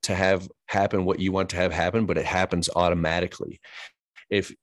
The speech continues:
if your customer, if you pick up the phone when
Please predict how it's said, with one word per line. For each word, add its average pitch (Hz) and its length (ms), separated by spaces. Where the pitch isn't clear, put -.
if 101 220
your 107 100
customer, 117 800
if 110 160
you - 80
pick 127 180
up - 80
the 117 80
phone 113 340
when 95 180